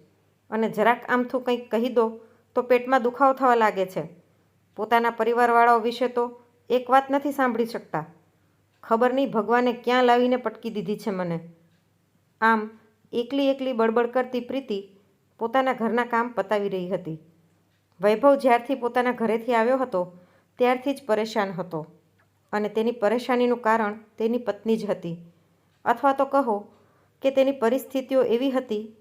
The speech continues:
જેના કારણે તે એટલો પરેશાન હતો. વૈભવને આવી રીતે ગુમસુમ બેઠેલો જોઈને તેના એક મિત્રએ પૂછ્યું, "શું થયું વૈભવ? આટલો ચૂપચાપ કેમ બેઠો છે?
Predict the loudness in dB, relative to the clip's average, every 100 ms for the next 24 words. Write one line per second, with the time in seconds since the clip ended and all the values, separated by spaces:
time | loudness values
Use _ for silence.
0 | _ 2 2 4 2 2 0 0 -2 -2
1 | -2 -2 -2 -4 -6 -6 -8 -12 -14 _
2 | _ _ _ _ _ _ 0 4 4 4
3 | 2 0 2 0 0 -2 -2 -2 -2 -2
4 | -2 0 0 2 4 4 2 -6 -14 _
5 | _ _ -6 -2 0 -2 -2 -2 0 0
6 | 0 -6 -8 -8 -10 -14 _ _ _ _
7 | -8 -6 0 0 2 2 2 0 -2 -20
8 | _ _ _ _ -2 2 0 0 -4 0
9 | 0 -2 -2 -2 -2 -6 -6 -10